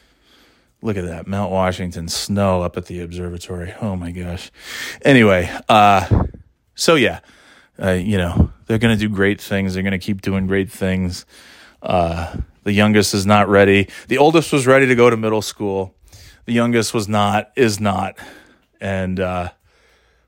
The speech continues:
but I think, you know, well, just like anything, once you get there, you get used to it. You make new friends, you have some old ones,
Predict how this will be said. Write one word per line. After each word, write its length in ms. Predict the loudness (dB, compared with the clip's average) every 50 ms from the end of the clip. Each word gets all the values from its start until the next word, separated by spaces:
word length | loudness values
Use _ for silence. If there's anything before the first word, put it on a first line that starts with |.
| _ _
but 140 | 0 2
I 100 | 2 2
think, 380 | 2 2 0 0 -2 -2 -2 -4
you 80 | -4 -2
know, 200 | -2 -4 -2 2
well, 260 | 2 2 4 2 0 -2
just 260 | -2 -2 -4 0 2
like 200 | 4 4 4 2
anything, 380 | -2 -4 -4 -6 -8 -8 -4 0
once 260 | 2 2 2 0 -2
you 60 | -4
get 220 | -4 -4 -4 -2 0
there, 240 | 0 0 0 0 -4 -10 -20 -20 -20 -20 _ _
you 160 | 0 0 2
get 200 | 2 2 2 2
used 300 | 2 2 0 0 -2 -2
to 160 | 0 2 4
it. 180 | 2 2 0 -4 -14 -20 -20 -10 _
You 80 | -2
make 240 | 2 2 2 2 2
new 160 | 2 2 2
friends, 420 | 2 2 2 4 4 4 4 2 4
you 60 | 4
have 160 | 4 4 4
some 180 | 2 0 0 2
old 220 | 4 4 4 4
ones, 400 | 4 2 2 2 2 0 -2 -4